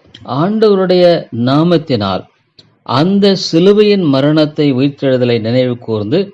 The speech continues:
அப்பம் பிட்குதலை பின்பற்றி வந்தார்கள். அடுத்ததாக நாம் பார்க்கிறோம், ஜெபம் பண்ணுவதிலும் சபையில மக்கள்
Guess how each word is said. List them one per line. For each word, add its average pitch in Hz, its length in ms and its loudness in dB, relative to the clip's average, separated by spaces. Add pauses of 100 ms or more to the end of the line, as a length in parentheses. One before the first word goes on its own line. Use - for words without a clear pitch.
(480)
அப்பம் 156 420 -2
பிட்குதலை 147 480 0
பின்பற்றி 127 500 -2
வந்தார்கள். 98 520 -4 (460)
அடுத்ததாக 202 600 0
நாம் 151 220 0
பார்க்கிறோம், 120 560 0 (520)
ஜெபம் 175 580 2
பண்ணுவதிலும் 131 760 2 (300)
சபையில 196 680 -2
மக்கள் 143 440 -2